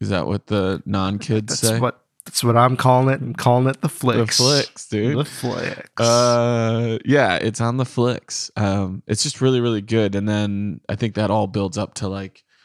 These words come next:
Speaker 1: the four episodes that came out, um, like, around Thanksgiving a couple, couple of years ago. So, uh, yeah,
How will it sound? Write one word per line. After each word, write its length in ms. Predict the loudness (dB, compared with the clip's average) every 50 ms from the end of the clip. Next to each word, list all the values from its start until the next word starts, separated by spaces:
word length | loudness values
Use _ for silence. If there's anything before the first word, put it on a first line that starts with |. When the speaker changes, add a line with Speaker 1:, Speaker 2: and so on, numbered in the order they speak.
| _ _ _ -8
Speaker 1:
the 60 | -8
four 880 | -8 -8 -4 0 0 2 2 2 0 0 -2 -2 -2 -4 -6 -8 -10 _ _ _ _ _ _ _ _ _ _ _ _ _ _ -6
episodes 560 | -6 -4 -4 -4 -4 -4 -4 -4 -6 -8 -10 -12
that 160 | -14 -14 -12
came 300 | -10 -8 -6 -6 -4 -6
out, 280 | -6 -6 -8 -10 -12 _ -10
um, 480 | -10 -8 -8 -8 -8 -10 -10 -12 -14 -16 _ _ _ _ _ _ -12
like, 160 | -12 -10 -8
around 240 | -8 -8 -8 -10 -10
Thanksgiving 640 | -12 -12 -12 -14 -14 -12 -12 -10 -8 -8 -8 -8 -10
a 100 | -10 -12
couple, 540 | -12 -14 -14 -12 -12 -10 -10 -12 -12 -14 _ _ _ _ _ _ _ _
couple 280 | -16 -16 -12 -10 -10 -10
of 140 | -10 -10 -10
years 300 | -10 -10 -10 -10 -12 -12
ago. 320 | -12 -10 -8 -8 -10 -10 -14 _ _ _ _ -20 -20 _ _ -12
So, 440 | -6 -2 -2 -2 -2 -4 -6 -10 -10 -8
uh, 440 | -6 -4 -4 -2 -4 -4 -6 -6 -4
yeah, 300 | -2 -2 -2 -2 -4